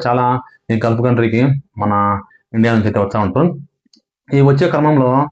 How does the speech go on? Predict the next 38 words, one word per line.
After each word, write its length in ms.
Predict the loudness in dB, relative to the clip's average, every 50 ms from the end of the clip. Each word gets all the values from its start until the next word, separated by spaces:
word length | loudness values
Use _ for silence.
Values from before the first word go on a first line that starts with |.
| _ _ _ _ _
వీళ్ళు 180 | 0 2 2 2 0
ఖచ్చితంగా 680 | -2 -4 -4 -4 -2 0 0 0 0 0 0 0 -2 -4 -2 -2
మెడికల్ 260 | 0 0 2 2 0
అయితే 180 | 0 0 0 0
పోవాలి. 440 | 0 0 0 0 0 0 -2 -4 -6 -12 -16 _ -2
మెడికల్ 340 | 0 0 2 2 2 2 0 0
పోతేనే, 540 | -2 0 2 2 2 2 2 2 2 0 -2 -6 _ _ _ _ _ -6
ఆ, 100 | -2 0
మెడికల్ 320 | 0 2 2 2 2 2 2
పోయి 120 | 2 0
పాస్ 260 | 0 0 -2 0 0
అయితేనే 300 | 0 0 2 2 2 2
మనము 480 | 2 2 2 2 2 2 2 2 0 -2 -2
ఈ 200 | -2 0 0 2 0
గల్ఫ్ 180 | 0 -2 -2 -2
కంట్రీస్ 280 | 0 0 0 0 0 0
రానికి 240 | 0 0 0 0 -2
అయితే 120 | -2 -2
అవకాశం 340 | -2 -2 -2 -4 -2 -2 -2
అయితే 140 | -2 0 0
ఉంటది. 280 | 0 0 0 0 0 0 -2 -4 -8 _ _ _ _ _ _ _ -4
ఒకవేళ 220 | -2 0 0 -2
ఫెయిల్ 240 | 0 0 0 0 2
అయితే 320 | 2 0 0 0 0 0 0 0
మనం 200 | 0 0 0 0
రాలేము. 440 | 0 0 0 0 0 0 0 -2 -6 _ _ _ _ _ _ _ -6
ఇప్పుడు 320 | -4 -2 0 2 2 2 2
మ్యాటర్ 360 | 2 2 2 0 0 0 2
ఏంటంటే, 460 | 2 2 0 0 0 0 2 0 0 -2 -6 _ _ _ _ _ _ _ -20 -20 -8 -2
ఈ 160 | 0 2 4
మనం 280 | 4 4 4 2 2 2
ఈ 60 | 4
మెడికల్ 380 | 4 4 4 2 2 2 2 2
పోతున్నాం 300 | 2 0 2 2 2 2
కదా, 260 | 2 0 0 0 -2 -4 -2 0
ఈ 160 | 2 2 4
మెడికల్ 340 | 2 2 2 2 2 2 0 0
పోయినప్పుడు 640 | 0 0 0 0 0 0 2 2 2 0 -2